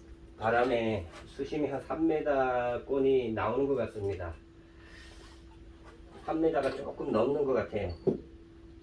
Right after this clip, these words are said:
지금 칠십, 팔십 장치를 쓰는데도, 어, 찌가 많이 올라가고 있습니다. 이렇게,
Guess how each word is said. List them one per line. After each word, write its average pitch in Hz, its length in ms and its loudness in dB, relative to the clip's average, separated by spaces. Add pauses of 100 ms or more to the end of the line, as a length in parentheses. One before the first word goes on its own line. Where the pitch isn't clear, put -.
지금 120 440 -2
칠십, - 400 0
팔십 - 320 0
장치를 170 440 2
쓰는데도, 135 640 2 (760)
어, - 280 -2
찌가 - 200 0
많이 135 240 4
올라가고 143 480 4
있습니다. 127 360 -2 (540)
이렇게, 98 500 -6